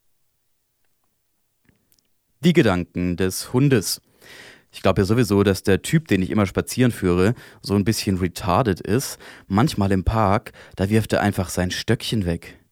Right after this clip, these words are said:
Ich bring ihm das dann wieder und was macht der?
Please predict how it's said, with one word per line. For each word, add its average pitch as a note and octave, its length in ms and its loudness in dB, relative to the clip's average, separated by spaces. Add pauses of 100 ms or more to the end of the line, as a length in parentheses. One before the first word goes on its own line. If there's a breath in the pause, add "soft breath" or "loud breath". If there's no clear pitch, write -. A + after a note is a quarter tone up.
(400 loud breath)
Ich A#2+ 160 -4
bring C#3 160 2
ihm C#3 140 6
das A2 180 0
dann F#2+ 200 0
wieder A#2+ 400 2 (260 soft breath)
und G#2+ 180 0
was G2+ 180 0
macht G2 240 -2
der? A2+ 380 2